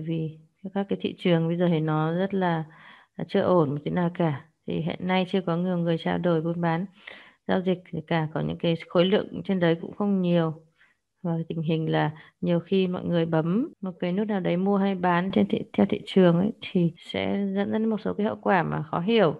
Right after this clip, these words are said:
Hoặc là ai đó thì đưa cái order ra để mua Ethereum một trăm đô chẳng hạn. Tôi muốn mua, ờ, một trăm hay hai trăm đô hay là tám trăm đô mua Ethereum đấy. Và họ không hiểu, họ không biết là phải xem ở đâu?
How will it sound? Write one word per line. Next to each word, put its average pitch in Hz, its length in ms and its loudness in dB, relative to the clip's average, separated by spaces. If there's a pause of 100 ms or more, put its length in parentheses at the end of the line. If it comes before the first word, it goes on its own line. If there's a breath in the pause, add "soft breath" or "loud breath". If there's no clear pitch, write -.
(140)
Hoặc 175 160 -8
là 170 60 0
ai 190 260 0
đó 170 320 0 (420)
thì 175 260 -6
đưa 196 200 2
cái 202 180 -4
order 185 480 0
ra 190 320 2
để 175 200 -2
mua 185 340 0 (120)
Ethereum 190 840 -2
một 175 180 -6
trăm 196 260 -2
đô 202 300 2
chẳng 170 100 -6
hạn. 165 260 -6
Tôi 185 100 -2
muốn 180 260 -2
mua, 202 200 0 (180)
ờ, 175 120 -4
một 170 240 -2
trăm 196 220 2
hay 196 80 0
hai 202 180 4
trăm 208 260 0
đô 208 460 4
hay 196 160 -2
là 180 120 -6
tám 180 160 0
trăm 214 220 -2
đô 226 280 4
mua 208 140 0
Ethereum 208 480 0
đấy. 190 120 -4 (160)
Và 175 440 0 (140)
họ 175 220 -6
không 233 120 -2
hiểu, 208 360 6 (200)
họ - 160 -8
không 208 160 -2
biết 240 120 4
là 226 100 6
phải 185 140 2
xem 214 420 4 (340)
ở 180 140 2
đâu? 185 340 4